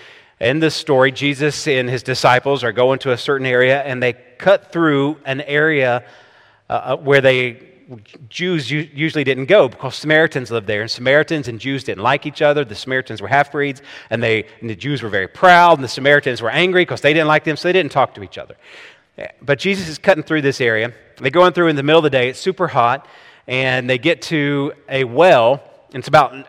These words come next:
about lunchtime, and they sit down, and Jesus says, "Guys, go get some food."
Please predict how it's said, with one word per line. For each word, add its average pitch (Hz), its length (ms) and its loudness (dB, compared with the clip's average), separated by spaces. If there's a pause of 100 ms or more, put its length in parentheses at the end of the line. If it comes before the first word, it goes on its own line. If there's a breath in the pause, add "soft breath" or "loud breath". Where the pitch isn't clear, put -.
about 135 460 0
lunchtime, 135 800 -6 (640)
and 123 420 -2 (380 soft breath)
they 123 120 -6
sit 175 220 0
down, 147 440 2
and 123 340 -4
Jesus 127 240 -10
says, 113 140 -14
"Guys, 151 220 0
go 175 120 0
get 175 140 0
some 143 180 -8
food." 110 400 -8